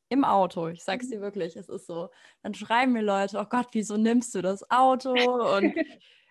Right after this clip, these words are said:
Speaker 1: ähm, oder wenn ich mal ein Bild gepostet hab von einer Reise und dann poste ich noch ein Bild von einer anderen Reise, dann heißt es, ich jette durch die Welt und das ist ja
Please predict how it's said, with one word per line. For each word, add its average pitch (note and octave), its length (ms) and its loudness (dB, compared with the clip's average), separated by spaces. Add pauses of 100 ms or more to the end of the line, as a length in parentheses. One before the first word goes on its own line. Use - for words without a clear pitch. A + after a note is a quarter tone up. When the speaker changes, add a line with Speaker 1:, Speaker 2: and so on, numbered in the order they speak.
(120)
Speaker 1:
ähm, G3 340 0
oder G3 220 0
wenn G#3 120 0
ich G#3 180 -4
mal F#3+ 400 0
ein G3+ 120 -6
Bild G#3+ 200 2
gepostet A3 460 -4
hab G3+ 160 -2
von G3 180 -6
einer F3+ 200 -2
Reise G#3+ 680 0
und F#3+ 300 -6
dann F3+ 240 -6
poste G3 380 -6
ich - 180 -6
noch G3 120 -8
ein G3 100 -8
Bild F3+ 180 -8
von F3 180 -6
einer F3 220 -2
anderen G#3+ 340 2
Reise, F#3 480 -2
dann F3+ 240 -6
heißt F#3 380 -6
es, - 0 -
ich - 280 -8
jette B3 300 0
durch F3+ 220 -4
die A#3+ 240 -2
Welt A#3+ 540 4
und F#3 200 -4
das F3+ 140 -8
ist - 160 -6
ja G#3 120 0